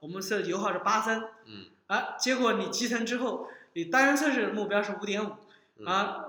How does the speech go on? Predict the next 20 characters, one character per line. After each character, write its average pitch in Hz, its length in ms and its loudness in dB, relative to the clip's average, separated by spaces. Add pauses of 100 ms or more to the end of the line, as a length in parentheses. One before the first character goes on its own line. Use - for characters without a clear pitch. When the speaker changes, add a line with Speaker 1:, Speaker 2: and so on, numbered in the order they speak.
Speaker 1:
集 269 180 2
合 254 400 4
之 254 140 -4
后 233 140 0
六， 240 440 0 (440)
那 196 220 2
说 233 200 0
明 208 120 2
一 214 60 -2
件 208 140 0
事 208 120 -4
情， 160 200 -6
你 139 40 -10
的 147 120 -10
设 190 180 -6
计 156 300 -10 (580)
非 233 160 -2
常 208 180 -2
优 170 140 -2
秀， 170 160 -6